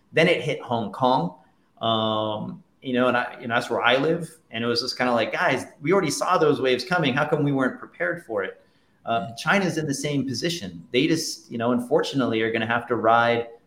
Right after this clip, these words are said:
Speaker 1: this current wave, but that wave should take them into a much more positive place next year. Um,
Speaker 2: Yes.
Speaker 1: but until it does, a lot of people are judging them based on what they hear, whether it be
Speaker 2: Mm-hmm.
Speaker 1: fair or unfair. So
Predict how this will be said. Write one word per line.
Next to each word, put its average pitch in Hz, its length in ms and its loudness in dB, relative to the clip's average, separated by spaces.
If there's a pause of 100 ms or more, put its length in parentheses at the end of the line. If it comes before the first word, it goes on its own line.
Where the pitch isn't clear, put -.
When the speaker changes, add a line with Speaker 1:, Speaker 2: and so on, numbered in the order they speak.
(160)
Speaker 1:
this 127 180 -4
current 113 440 0
wave, 113 540 2 (360)
but 135 120 2
that 165 240 4
wave 165 300 6
should 127 180 -4
take 147 200 -2
them 127 120 0
into 127 260 0
a - 20 2
much 120 240 0
more 113 200 0
positive 120 580 -2
place 135 320 -4
next - 340 -14
year. - 240 -16 (420)
Um, 107 240 -2
Speaker 2:
Yes. - 200 -8
Speaker 1:
but - 540 2 (200)
until 131 360 0
it - 120 -4
does, 156 320 6
a 120 60 2
lot 131 180 0
of - 100 -4
people 165 260 -2
are 117 120 4
judging 139 380 -2
them 110 180 -2
based 113 260 -2
on 113 140 -4
what 113 260 -2
they 113 120 -2
hear, 165 460 -4 (360)
whether 117 280 0
it 101 60 -2
be 113 80 -4
Speaker 2:
Mm-hmm. 113 100 -6
Speaker 1:
fair 120 280 4
or 113 180 0
unfair. - 520 -6 (440)
So 123 580 4